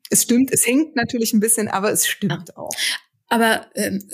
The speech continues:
Speaker 2: es ist ja auch so, wenn du analog arbeitest, bist du immer dran gebunden, gibt's das Material. Also ich erinnere mich, ich war mitten im Prozess beim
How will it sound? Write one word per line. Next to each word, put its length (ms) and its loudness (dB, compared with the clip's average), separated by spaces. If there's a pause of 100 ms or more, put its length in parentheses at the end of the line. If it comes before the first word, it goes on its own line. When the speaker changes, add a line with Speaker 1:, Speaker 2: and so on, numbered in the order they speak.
(160)
Speaker 2:
es 200 2
ist 140 2
ja 180 2
auch 60 -2
so, 400 -2 (760)
wenn 220 4
du 120 4
analog 440 -4
arbeitest, 680 -2
bist 180 -2
du 40 0
immer 160 0
dran 200 0
gebunden, 460 0
gibt's 200 -2
das 200 -2
Material. 580 -4
Also 140 0
ich 120 0
erinnere 260 2
mich, 220 -4
ich 140 -8
war 80 0
mitten 320 0
im 200 -4
Prozess 540 0
beim 500 -8